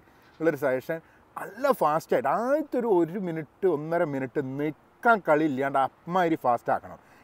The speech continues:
എന്നിട്ട് വേണം നിങ്ങൾ കുറച്ചൊന്ന് പേസ് കുറച്ചിട്ട് എടുത്തോളി. കാരണം എന്താ വെച്ചാൽ ആൾക്കാരെ ഇതിലേക്ക് ഹുക്ക് ചെയ്യിപ്പിക്കാൻ വേണ്ടിയിട്ടുള്ളൊരു, ഒരു സംഭവം ഇനീഷ്യലി തന്നെ ചെയ്യണം.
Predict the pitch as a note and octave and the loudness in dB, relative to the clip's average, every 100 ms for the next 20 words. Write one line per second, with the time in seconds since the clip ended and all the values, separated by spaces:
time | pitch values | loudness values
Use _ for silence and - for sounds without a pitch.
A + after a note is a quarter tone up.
0 | A#3 C#4 G4 F4+ A#3 A3 F#3+ G3 E3 - | 4 6 6 4 4 4 4 2 0 -4
1 | _ A#3 F3+ - C3+ C#3 E3 C3+ B2 C3 | _ 2 2 0 -2 -2 -2 -2 -2 -6
2 | A#2 G#2 G#2+ A2+ E3 G3+ G#3 G3+ A#3 C4 | -8 -6 -6 2 2 2 -4 -4 -4 -4
3 | - C#4+ A#3 A3 G3 E3+ - - G#3 F3 | -2 -2 -2 -2 -2 -2 -4 -8 -6 -6
4 | D#3 E3+ D#3 D3 C#3 C3+ C#3 - _ - | -6 -4 -4 -4 -4 -4 -4 -8 _ -20
5 | - _ E3 - C#3+ D3+ F3 F3 - D3+ | -20 _ -4 -2 -4 0 2 0 -6 -8
6 | D3+ D#3 E3+ D3 A#2+ A#2 G2+ | -8 -4 -2 -2 -2 -6 -8